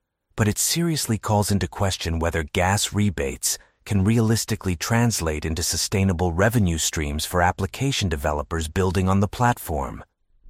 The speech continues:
An application would likely need to facilitate tens of thousands of transactions daily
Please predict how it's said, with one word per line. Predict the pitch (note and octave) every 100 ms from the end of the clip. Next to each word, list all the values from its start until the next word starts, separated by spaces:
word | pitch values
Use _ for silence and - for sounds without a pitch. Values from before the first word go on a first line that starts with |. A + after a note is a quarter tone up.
| -
An | C2
application | C#2 - C#2 - D#2+ C#2+ C#2+ C2
would | C2
likely | C#2 C#2+ - C#2
need | C2+ C#2
to | -
facilitate | - D2+ F2+ F2 E2 D2 C2+ -
tens | G2+ G#2+ A2+ G#2+
of | F2
thousands | - - D#2 D#2 C#2+ D2+ C#2
of | C2
transactions | - C#2+ C#2 D#2 C2+ - D2+ C#2+ -
daily | - F#2+ F#2 C#2 -